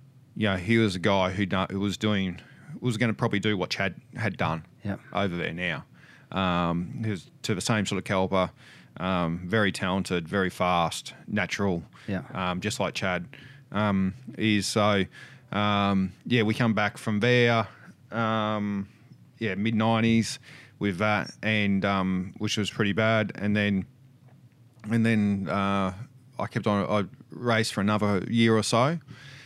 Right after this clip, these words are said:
Speaker 1: And then I was about to, I turned sixteen, which here you can turn pro when you're sixteen.
Speaker 2: Yep.
Speaker 1: And, um, so I was about to go to the States and do a year in the States. And, uh, we used to have a series in summer up north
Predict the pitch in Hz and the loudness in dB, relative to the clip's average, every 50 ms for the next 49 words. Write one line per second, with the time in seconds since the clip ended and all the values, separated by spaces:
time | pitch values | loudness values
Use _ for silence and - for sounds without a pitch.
0 | - - - - 113 117 117 117 113 110 107 107 107 92 98 110 113 107 - - | -20 -10 -2 0 2 4 4 4 4 4 4 4 2 2 2 2 2 2 0 -2
1 | - 110 107 101 98 98 - - 113 104 101 - 117 - - 117 107 107 110 110 | -2 0 2 4 2 2 2 2 0 0 0 0 -2 -2 0 2 2 4 2 2
2 | 101 - - - 120 110 - - - - 120 110 104 110 101 92 98 98 98 95 | 0 -2 -8 -8 -8 -6 -6 -6 -2 2 2 4 4 4 2 2 2 0 0 0
3 | 92 - - - - - 113 101 98 - - 107 104 104 104 98 92 92 - 117 | -2 -8 -14 -8 -2 0 2 2 2 2 4 4 4 4 4 4 2 2 2 0
4 | 107 - - 131 156 175 156 - 98 101 - - - - - - - - - 113 | 0 2 2 2 2 2 0 -2 -4 -4 -4 -6 -12 -18 -18 -20 -12 -4 0 2
5 | 120 123 123 123 123 120 120 117 117 117 110 110 107 104 101 98 - - - - | 4 4 4 4 6 6 6 6 6 6 4 4 4 2 2 0 -2 -4 -4 0
6 | 123 113 113 120 117 98 113 107 101 - 113 107 107 98 87 - - 110 101 101 | 2 4 4 4 4 4 2 0 0 2 2 2 2 2 0 0 0 2 2 2
7 | 98 - - - - - - 131 - - - 104 104 98 95 92 92 92 - _ | 0 -2 -4 -4 -4 -4 -4 -6 -6 -2 -2 0 2 2 2 0 0 -2 -4 _
8 | - 110 101 98 98 104 104 101 101 95 90 - - 113 113 120 120 - - - | 2 2 4 4 4 4 4 4 2 2 0 0 2 2 2 2 0 0 -2 -4
9 | - - - - - - - - - - - - 104 104 104 101 95 98 98 95 | -4 -6 -12 -20 -20 -20 -20 -20 -18 -6 -2 0 2 2 4 4 4 4 4 2
10 | 92 92 92 98 98 98 95 92 90 92 90 - - 85 104 110 107 - - 110 | 2 2 2 2 2 4 2 2 2 2 0 -2 -2 0 0 2 2 2 2 0
11 | 101 92 - - - 110 104 104 104 101 98 95 90 87 - - - 98 98 92 | 0 0 0 0 2 4 4 4 4 4 4 4 2 0 -2 -4 -2 -2 0 0
12 | - - 113 110 110 101 95 90 95 - - 98 101 - - 95 101 101 101 104 | 2 2 4 4 4 4 4 2 -2 -2 0 0 0 0 2 2 2 4 4 4
13 | 104 95 - - | 2 2 -2 -8